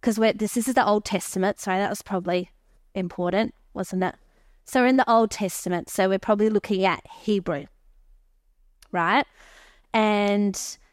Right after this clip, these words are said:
so I looked that up, and if we look it up, it is the word Hagar. Is that how I say it? Okay. Which means quietly reciting the words of Scripture aloud or in your mind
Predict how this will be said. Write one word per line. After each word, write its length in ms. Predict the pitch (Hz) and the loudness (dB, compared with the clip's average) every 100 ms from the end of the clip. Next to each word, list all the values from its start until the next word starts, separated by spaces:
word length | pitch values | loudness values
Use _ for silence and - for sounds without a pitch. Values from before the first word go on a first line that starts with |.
| _ | _
so 180 | - 233 | -2 2
I 140 | 208 | 4
looked 240 | 214 254 - | 4 2 2
that 160 | 269 | 2
up, 240 | 247 208 - | 4 2 2
and 140 | 233 226 | 0 0
if 360 | 214 - _ | -2 -8 _
we 220 | 233 226 | 0 2
look 200 | 240 277 | 2 2
it 60 | 285 | 2
up, 200 | 240 220 - | 2 2 0
it 180 | 240 - | -2 2
is 220 | 233 208 | 0 0
the 100 | 226 | 0
word 400 | 208 202 202 196 | 0 2 2 0
Hagar. 840 | 190 - - - 202 226 220 269 392 - | -2 -8 -6 -2 0 2 2 2 0 -8
Is 80 | - | -16
that 120 | - | -14
how 280 | - - 214 | -12 -8 -4
I 100 | 214 | -4
say 360 | - 202 214 277 | -6 -4 -2 -4
it? 120 | 330 _ _ _ - - 190 | -6 _ _ _ -20 -10 -2
Okay. 460 | 214 - - 180 - - - - - - - - - _ _ _ - - - - - - _ - | 0 0 -2 -4 -6 -16 -20 -18 -18 -18 -20 -20 -20 _ _ _ -20 -16 -16 -16 -20 -20 _ -4
Which 260 | 285 277 277 | 0 0 2
means 300 | 277 269 247 | 2 4 0
quietly 640 | - - 294 349 339 349 | -4 0 2 4 2 0
reciting 720 | 320 359 - 277 247 254 277 254 | 2 -2 0 2 2 2 2 0
the 100 | 240 | 2
words 420 | 240 247 277 311 | 2 2 0 -2
of 80 | 277 | -6
Scripture 500 | - 262 - - 247 | -4 -2 -2 -4 0
aloud 540 | 226 220 226 247 277 - | 2 2 2 2 2 0
or 160 | 220 - | -2 0
in 200 | 254 277 | 2 4
your 140 | 277 | 4
mind 500 | 262 220 202 196 | 4 4 0 -2